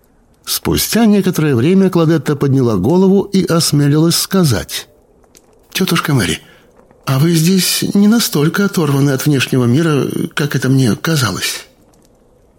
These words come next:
"И ты права, дорогуша. С телефоном, с машиной и всем прочим. Но вот ещё каких-нибудь двадцать лет назад, поверьте мне,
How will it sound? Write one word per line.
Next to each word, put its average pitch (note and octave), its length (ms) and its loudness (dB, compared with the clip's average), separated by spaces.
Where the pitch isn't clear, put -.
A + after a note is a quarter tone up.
"И A2+ 200 -2
ты D3 200 -2
права, E3+ 440 -2
дорогуша. A3 800 -2
С - 100 -8
телефоном, F#3+ 920 0
с - 140 -2
машиной G#2+ 760 0
и D2 160 2
всем G#2 380 0
прочим. D#3 580 0
Но A#2 160 0
вот A#2+ 180 0
ещё A#2 280 0
каких-нибудь A#2 720 0
двадцать A2 540 -2
лет G#2 240 -2
назад, A2 600 -2
поверьте F#3+ 580 0
мне, G#2 320 0